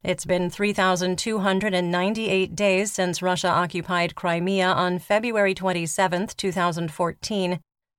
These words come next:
and three hundred and seventy-nine days since the large-scale invasion of Ukraine began.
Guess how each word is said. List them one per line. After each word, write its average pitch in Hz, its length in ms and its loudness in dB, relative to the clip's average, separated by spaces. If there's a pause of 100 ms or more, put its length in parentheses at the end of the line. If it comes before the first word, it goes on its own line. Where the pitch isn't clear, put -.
and 196 240 0
three 208 180 0
hundred 302 300 0
and 247 160 2
seventy-nine 185 760 2
days 185 320 0
since 190 300 -2
the 214 100 0
large-scale 226 640 2
invasion 175 420 0
of 180 80 0
Ukraine 165 460 -2
began. 165 480 0